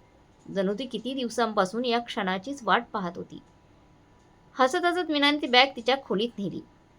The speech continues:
खोलीत प्रवेश करताच तिने पहिली गोष्ट केली की पैशांकडे एक नजर टाकली, तेव्हा तिचे डोळे उघडेच राहिले. बॅगेत जवळजवळ दहा लाख रुपये असल्याचे पाहून तिने हुशारी दाखवत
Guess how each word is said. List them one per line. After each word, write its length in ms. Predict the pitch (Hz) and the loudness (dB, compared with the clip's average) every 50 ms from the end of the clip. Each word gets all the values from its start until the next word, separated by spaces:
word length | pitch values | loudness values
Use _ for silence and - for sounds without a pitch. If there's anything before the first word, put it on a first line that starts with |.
| _ _ _ _ _ _ _ _ _ _ - - - - - _ _ _ _ | _ _ _ _ _ _ _ _ _ _ -20 -20 -20 -20 -20 _ _ _ _
खोलीत 260 | - 247 233 269 359 330 | 2 2 4 4 2 4
प्रवेश 340 | - 302 285 302 330 320 | 4 6 6 6 4 2
करताच 480 | - - 254 240 240 - 233 247 277 - | 2 4 4 4 4 4 4 2 4 2
तिने 140 | 262 247 254 | 0 -4 -2
पहिली 360 | 254 247 214 190 214 262 285 | 0 2 2 2 2 2 4
गोष्ट 280 | 269 254 240 240 - 240 240 233 | 6 6 4 6 4 0 0 2
केली 220 | 202 185 185 202 | 0 0 0 -2
की 360 | 214 - 226 202 190 196 240 240 - - _ _ _ _ _ _ _ _ _ _ _ | -2 -4 -4 -4 -4 -4 -6 -10 -14 -20 _ _ _ _ _ _ _ _ _ _ _
पैशांकडे 440 | 262 262 254 254 339 339 370 392 370 | 6 6 8 8 6 4 6 6 4
एक 120 | 359 349 | 4 4
नजर 260 | 320 277 269 269 285 294 | 2 2 4 6 6 6
टाकली, 380 | 285 277 269 269 262 240 262 277 | 8 6 6 6 4 0 0 0
तेव्हा 200 | 277 262 254 277 | 0 2 2 2
तिचे 220 | 269 277 247 285 | 0 0 -2 -2
डोळे 300 | 277 233 202 185 196 220 | 0 2 2 4 2 2
उघडेच 440 | - 156 165 165 202 226 254 247 - 196 | 0 0 -2 0 2 2 2 0 -2 -8
राहिले. 260 | 185 165 180 - - - - - - _ _ - _ - - - _ _ _ - | -10 -8 -8 -8 -8 -10 -14 -20 -20 _ _ -20 _ -20 -20 -20 _ _ _ -12
बॅगेत 560 | 139 165 190 185 175 175 175 202 233 233 233 | -2 2 4 4 6 6 6 4 4 4 2
जवळजवळ 480 | 214 202 196 233 254 226 233 202 214 233 202 - - | 0 2 4 4 4 4 4 4 4 4 2 0 -2
दहा 200 | 190 220 254 277 | 2 4 4 6
लाख 240 | 269 254 269 269 | 6 6 4 4
रुपये 240 | 247 202 185 - 202 - | 2 -4 -2 0 0 0
असल्याचे 480 | - - - - 240 220 226 226 254 | 0 -4 -6 -2 -2 0 0 0 -2
पाहून 340 | 247 - 233 214 185 196 233 | -2 0 0 0 0 -2 -4
तिने 220 | 240 226 190 196 226 226 - | -4 -2 -2 -2 -2 -4 -6
हुशारी 340 | 196 185 - 185 - 240 247 | -6 -2 0 2 2 2 2
दाखवत 420 | 208 180 180 180 - 170 175 - | 2 2 0 0 -2 -6 -6 -6